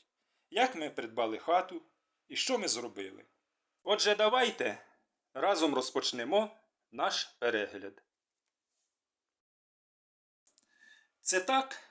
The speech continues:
виглядала наша хата, коли ми її придбали.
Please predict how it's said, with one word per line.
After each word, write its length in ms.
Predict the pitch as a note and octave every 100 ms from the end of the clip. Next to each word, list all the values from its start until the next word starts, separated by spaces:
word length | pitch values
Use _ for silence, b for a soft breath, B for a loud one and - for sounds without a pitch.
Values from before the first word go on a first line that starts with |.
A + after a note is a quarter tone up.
| _ _
виглядала 580 | D3 D3+ D3 F3+ G3+ D#3
наша 320 | D3 - C#3+
хата, 460 | - G#2+ - A2 - _ _ _ _ _ _ _ _ _ -
коли 260 | D3 A#3
ми 100 | G#3
її 280 | D3+ D3 D3
придбали. 640 | C#3+ C3 G#2 G#2+ G#2+ A2